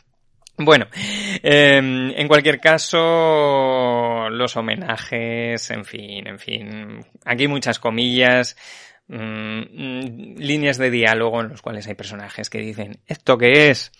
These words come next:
¿El proyecto de la monja de Blair?". Ja, ja, ja. <laughs> Efectivamente puede hacer gracia, pero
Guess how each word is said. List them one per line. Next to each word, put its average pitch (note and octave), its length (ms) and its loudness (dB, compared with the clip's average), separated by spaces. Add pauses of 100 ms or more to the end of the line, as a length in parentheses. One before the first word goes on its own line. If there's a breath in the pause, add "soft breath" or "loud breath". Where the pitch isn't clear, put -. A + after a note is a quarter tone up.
(360 loud breath)
¿El B2+ 140 -2
proyecto C3 580 0
de C3+ 60 2
la C3 120 6
monja B2 340 0
de A2+ 80 0
Blair?". A#2+ 320 0 (380)
Ja, - 160 -8
ja, G#2+ 140 -4
ja. - 380 -2
<laughs> - 480 0
Efectivamente C#3 540 6
puede C3 180 2
hacer C3 200 0
gracia, C3+ 420 4
pero D#3 280 2